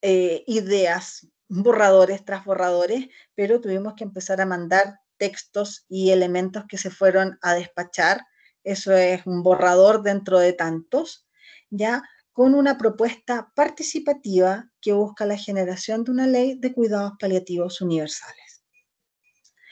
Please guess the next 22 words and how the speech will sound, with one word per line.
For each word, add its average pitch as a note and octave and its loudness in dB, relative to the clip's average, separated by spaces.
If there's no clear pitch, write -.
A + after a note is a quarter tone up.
También B3+ 8
comenzó D4+ 4
un C4 8
trabajo A3+ 4
en G#3 2
redes, F#3 4
con G#3+ -6
esto G#3 -6
yo G#3+ -2
ya G3+ 2
termino F#3+ -2
mi F#3 -2
parte, F#3 -6
en G3+ 2
la G#3+ 2
cual C4+ 2
obviamente A3+ 2
aparece A#3+ 2
este C#4+ -2
capítulo A3+ 2
de A3 4
enfermería, F#3+ -2